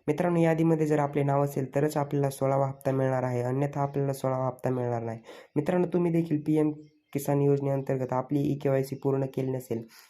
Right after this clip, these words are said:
तर मित्रांनो, आपली ईकेवायसी तुम्ही लवकरात लवकर पूर्ण करा. मित्रांनो, तुम्ही जर आपल्या YouTube चॅनलवरती नवीन असाल तर कृपया आपल्या चॅनलला सबस्क्राईब करा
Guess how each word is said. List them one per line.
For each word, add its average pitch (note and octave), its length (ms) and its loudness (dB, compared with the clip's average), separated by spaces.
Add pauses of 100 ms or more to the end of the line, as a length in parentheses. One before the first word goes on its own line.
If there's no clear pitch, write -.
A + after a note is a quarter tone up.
(140)
तर D3+ 60 0
मित्रांनो, E3 360 2
आपली C#3+ 260 0
ईकेवायसी C#3 520 -2
तुम्ही C3 280 -4
लवकरात C3 380 -2
लवकर B2+ 280 -2
पूर्ण A#2+ 340 -4
करा. A2+ 180 -8 (420)
मित्रांनो, F#3 280 0
तुम्ही F3 240 -2
जर E3 80 0
आपल्या D#3+ 240 2
YouTube D3+ 280 0
चॅनलवरती D3 360 0
नवीन C#3 240 0
असाल C#3 280 -2
तर C3 40 -2
कृपया C#3+ 360 -2
आपल्या D3 220 -2
चॅनलला C3+ 240 -2
सबस्क्राईब C#3 420 -4
करा A#2+ 280 -6